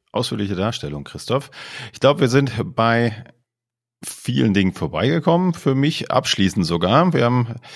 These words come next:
auf die Unterschiede der Führungsarten geblickt, wir haben in die Praxis geschaut, wir haben auf die Mitarbeiter geschaut und jetzt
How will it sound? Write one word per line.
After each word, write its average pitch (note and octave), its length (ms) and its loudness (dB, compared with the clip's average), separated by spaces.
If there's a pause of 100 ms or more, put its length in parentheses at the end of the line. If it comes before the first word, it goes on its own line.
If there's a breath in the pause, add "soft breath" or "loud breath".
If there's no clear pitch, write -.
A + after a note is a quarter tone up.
(140 loud breath)
auf - 160 0
die G#2+ 100 -2
Unterschiede C#3 840 2 (360 soft breath)
der B2 180 2
Führungsarten B2+ 1600 0
geblickt, B2 560 -2
wir F2+ 120 0
haben G2 140 2
in G#2 60 0
die A2 80 -2
Praxis - 480 0
geschaut, A2 500 2
wir E2+ 80 -2
haben D#2+ 60 -2
auf E2 120 -6
die - 80 -6
Mitarbeiter G#2+ 540 2
geschaut G#2 460 0
und F2 100 -4
jetzt - 360 -6